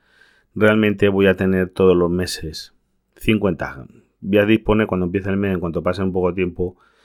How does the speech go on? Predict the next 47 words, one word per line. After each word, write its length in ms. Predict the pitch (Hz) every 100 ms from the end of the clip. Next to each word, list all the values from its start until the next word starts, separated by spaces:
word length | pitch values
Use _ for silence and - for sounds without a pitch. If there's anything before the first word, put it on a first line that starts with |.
| _ _
de 120 | -
casi 240 | 92 90 87
cincuenta 420 | 95 92 98 -
gigas. 380 | - 69 - - -
¿Por 160 | 90
qué? 280 | 90 107 76 _ _ _ _ _ _ _ _ _ _ _ _ -
Porque 240 | 98 98
yo 100 | 110
sé 140 | 107
que 80 | 92
no 160 | 90 95
gasto 480 | 101 - 76 - _ _ _ _ _ _ _
veinticuatro 720 | 95 95 101 98 101 95 98
y 100 | -
se 120 | 110 92
van 160 | 87
acumulando. 580 | 80 69 69 67 69 - _ _ _ _ _ _ _ _ _
Y 100 | 101
como 180 | 95 90
se 100 | 98
van 120 | 107
acumulando, 760 | 117 117 117 113 101 101 110 - _ _ _ _ _ -
eh, 160 | 95
se 120 | - 87
te 60 |
acumula 320 | 85 95 104
realmente 400 | 104 101 98 92
un 100 | 87 120
mes. 340 | 180 - - _ _ _
Pero 180 | 85 82
bueno, 220 | 104 87
vamos 240 | 87 104 98
a 60 |
ver. 180 | 73 - _ _ _ _ _ _
Yo 160 | 90 117
este 160 | -
mes 140 | 120 120
gasto 280 | 117 - 87
doce, 320 | 73 - 71
me 140 | 85
quedan 200 | 98 98
doce 220 | 98 101
para 140 | 95 92
el 20 |
mes 100 | 87
que 140 | -
viene. 340 | 73 67 65